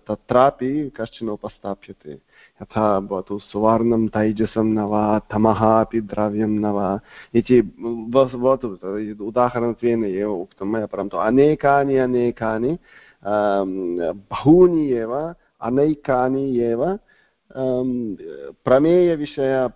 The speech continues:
प्रमेयविषयत-, विषयसम्बन्धिनः विषयाः अत्र एव उत्प-, तत्र प-, प-, परिशील्यन्ते। अत एव एतत् शास्त्र, एतत् ग्रन्थ, अपि च, अपि न, न केवलं तावत्, अ,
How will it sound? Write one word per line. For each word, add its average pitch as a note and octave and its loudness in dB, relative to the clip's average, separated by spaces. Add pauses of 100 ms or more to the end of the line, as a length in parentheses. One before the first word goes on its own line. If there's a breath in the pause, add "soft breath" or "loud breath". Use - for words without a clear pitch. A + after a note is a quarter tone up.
प्रमेयविषयत-, C3+ 0
विषयसम्बन्धिनः A#2 -2
विषयाः A2+ -2
अत्र B2 0
एव B2 2 (640)
उत्प-, F2+ -6
तत्र D#2 -10
प-, D2 -4 (120)
प-, A2+ 4
परिशील्यन्ते। F#2+ -2 (1600 loud breath)
अत C3 6
एव F3+ 2 (180)
एतत् E3 -2
शास्त्र, C#3+ -4
एतत् C3+ -2
ग्रन्थ, B2+ -4
अपि C3 -2
च, - -2
अपि B2 0
न, A#2+ -2
न A#2+ 0
केवलं C#3+ 2
तावत्, A2 -6
अ, A2+ -2